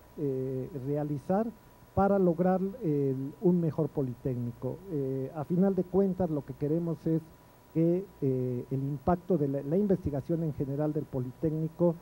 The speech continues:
tenga un fuerte impacto en la sociedad, y qué mejor que la investigación en el Politécnico tenga un fuerte impacto en nuestra propia institución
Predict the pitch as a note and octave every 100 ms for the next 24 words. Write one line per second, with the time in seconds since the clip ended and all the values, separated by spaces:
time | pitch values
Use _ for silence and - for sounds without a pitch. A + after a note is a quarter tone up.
0 | - - - D#3 D#3 D3 E3+ F3 F3 D3+
1 | E3 D#3+ D#3 C#3+ C3 C#3+ D3+ D3 F3 F#3
2 | - - - D3+ F#3 F3 E3 F3 E3+ E3
3 | C3+ B2+ B2+ C3+ C#3 C3 E3+ D#3+ D3+ C#3
4 | - B2+ - D#3+ D#3+ D3+ - D#3+ D3+ D3+
5 | D3+ - D3+ - C3+ D3+ - D3 B2+ -
6 | B2+ - D3 - C3+ - B2+ B2+ - E3+
7 | F3+